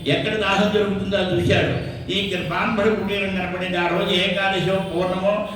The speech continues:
అలవాటు ప్రకారం వ్రతం చేస్తున్నాడు ఆ బ్రాహ్మణుడు. వెళ్ళాడు, ఆ కట్టెలము పక్కన పెట్టాడు, కాళ్ళు కడుక్కున్నాడు, వెళ్ళాడు, కూర్చున్నాడు, కథలన్నీ విన్నాడు, పంచామృతం తీసుకున్నాడు, ప్రసాదం తీసుకుని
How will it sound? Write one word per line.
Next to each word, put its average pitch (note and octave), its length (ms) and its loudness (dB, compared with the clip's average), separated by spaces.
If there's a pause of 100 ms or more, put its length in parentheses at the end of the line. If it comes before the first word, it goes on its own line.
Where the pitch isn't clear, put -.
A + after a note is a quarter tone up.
(160)
అలవాటు G#3+ 360 2
ప్రకారం F#3+ 460 -4
వ్రతం F#3+ 300 -2
చేస్తున్నాడు E3+ 500 2
ఆ D3 100 0
బ్రాహ్మణుడు. D3 680 -2 (180)
వెళ్ళాడు, D#3+ 460 2 (260)
ఆ D#3+ 160 -4
కట్టెలము G3+ 500 0
పక్కన F#3+ 240 -2
పెట్టాడు, F#3 420 -2
కాళ్ళు F3+ 320 0
కడుక్కున్నాడు, F3+ 440 0
వెళ్ళాడు, F3+ 400 2
కూర్చున్నాడు, F3+ 440 0
కథలన్నీ F3+ 520 0
విన్నాడు, F3 380 2
పంచామృతం F#3 680 -2
తీసుకున్నాడు, F3 540 2
ప్రసాదం F#3 680 0
తీసుకుని - 560 0